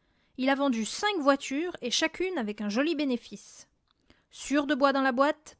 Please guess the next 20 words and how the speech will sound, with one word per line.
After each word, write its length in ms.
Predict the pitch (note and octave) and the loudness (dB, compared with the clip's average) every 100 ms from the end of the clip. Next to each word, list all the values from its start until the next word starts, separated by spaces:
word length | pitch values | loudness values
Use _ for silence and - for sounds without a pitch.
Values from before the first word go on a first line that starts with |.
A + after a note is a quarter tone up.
| _ | _
perceuse 480 | C4+ - - C#4 B3 | -4 -4 -4 -4 -2
dans 100 | A#3+ | -2
la 100 | A#3 | 0
gaine 180 | A3+ A3+ | 0 0
du 100 | G#3+ | -2
compteur, 580 | A3 G#3 B3 C#4 D4+ - | -6 -2 0 0 -2 -4
un 100 | A3 | -6
coup 140 | B3+ | -2
de 60 | D#4+ | -2
peinture 380 | D4+ C4+ - A#3 | -2 -2 -2 -4
ici 280 | G#3+ - A3 | -4 -4 -4
et 60 | |
là, 200 | G#3 A#3+ - _ _ _ | -2 -2 -4 _ _ _
plus 440 | - C#4+ C#4+ - - | -2 2 2 0 -4
deux 240 | G#3 C4 | -2 -2
ou 60 | B3 | -2
trois 240 | - A3 | -4 -2
autres 200 | A3+ A3 | -2 -4
petits 240 | G3 G#3+ G#3 | -8 -8 -6
trucs, 340 | C4 D4+ - | -4 -4 -8